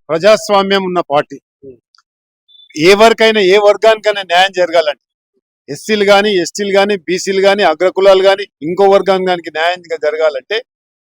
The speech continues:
Speaker 1: కాంగ్రెస్ పార్టీతోనే సాధ్యం. ఇది వేరే పార్టీల ఈ యొక్క ప్రజాస్వామ్యం ఉండదు. ఎందుకంటే ఇవాళ మహేష్ కుమార్ గౌడ్ గారు నియామకం చేశారు, ఒక బీసీ నాయకుని ఇవాళ పీసీసీ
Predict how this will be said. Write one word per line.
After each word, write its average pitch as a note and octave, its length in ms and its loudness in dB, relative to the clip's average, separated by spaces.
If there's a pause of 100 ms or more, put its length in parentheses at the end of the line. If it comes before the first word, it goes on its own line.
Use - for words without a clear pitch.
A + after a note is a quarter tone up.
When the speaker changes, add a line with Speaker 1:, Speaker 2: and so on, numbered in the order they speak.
(220)
Speaker 1:
కాంగ్రెస్ A#3 560 0
పార్టీతోనే G3 460 -2
సాధ్యం. D#3 500 -2
ఇది C3 140 -10 (600)
వేరే A#3 280 4 (120)
పార్టీల G3+ 400 0 (540)
ఈ F3+ 100 -2
యొక్క G#3+ 200 2
ప్రజాస్వామ్యం G3+ 840 0
ఉండదు. F#3 320 2 (580)
ఎందుకంటే G#3 500 0 (540)
ఇవాళ G#3 200 4
మహేష్ G3 340 0
కుమార్ G#3+ 360 -2
గౌడ్ G3 220 4
గారు F#3 200 2
నియామకం F3 400 -4
చేశారు, C3 280 -20
ఒక D#3 60 -2 (100)
బీసీ A3+ 260 -2
నాయకుని G3+ 480 0 (400)
ఇవాళ F#3 180 2
పీసీసీ F#3+ 500 -4